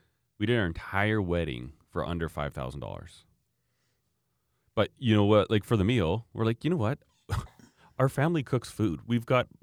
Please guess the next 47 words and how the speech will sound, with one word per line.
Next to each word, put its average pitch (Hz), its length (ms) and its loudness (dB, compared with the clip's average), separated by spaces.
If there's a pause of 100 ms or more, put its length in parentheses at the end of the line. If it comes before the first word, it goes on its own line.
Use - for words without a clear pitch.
(140)
like, 120 160 -2
I've 131 120 -2
got 151 180 0
aunts 113 300 -2
that 92 120 0
are 90 120 2
incredible 98 720 -2
cooks." - 340 -4
So 107 80 -4
it's 95 120 -6
like, 98 300 -2 (420)
and 120 180 2
then 127 120 4
I 127 80 4
asked 139 300 0
my 131 100 0
wife, 131 300 -2
"What, - 140 -6
what 147 160 0
would 170 120 -2
be 113 80 -6
your 107 160 2
dream 92 320 0
food?" 76 320 -2
And 98 140 -4
my 92 120 0
wife 85 360 -4
loves 82 260 -2
cabbage 127 380 -2
rolls. 69 300 -8 (100)
So - 100 -6
it's 123 80 -4
like, 151 140 -2 (500)
done. 170 300 -2 (240)
They're 101 200 2
cheap. - 380 -4 (460)
They're 104 180 0
easy. 175 340 0
We 127 120 0
can 104 160 -4
get 95 100 0
'em 87 140 -4
prepared 98 340 -2
ahead 127 220 0
of 160 60 -8
time. 160 380 2
And, 101 400 0